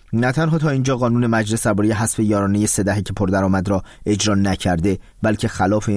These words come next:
آن هم عمل کرده است. در این جلسه، محمد باقر قالیباف هم اعلام کرد که دولت مکلف است مرحلهٔ جدید توزیع کالابرگ الکترونیکی را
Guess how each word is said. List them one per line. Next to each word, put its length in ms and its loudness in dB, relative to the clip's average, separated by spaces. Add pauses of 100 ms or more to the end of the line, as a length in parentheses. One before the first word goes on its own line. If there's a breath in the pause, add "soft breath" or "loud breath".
(120)
آن 280 0
هم 280 0 (120)
عمل 220 0
کرده 280 -6
است. 180 -6 (800 loud breath)
در 120 4
این 80 2
جلسه، 320 0
محمد 280 0
باقر 260 0
قالیباف 400 0
هم 100 0
اعلام 220 0
کرد 240 -2
که 100 -2
دولت 320 0
مکلف 460 0
است 260 -2 (220 loud breath)
مرحلهٔ 480 0
جدید 480 0
توزیع 560 0 (260 soft breath)
کالابرگ 720 0
الکترونیکی 680 0
را 160 0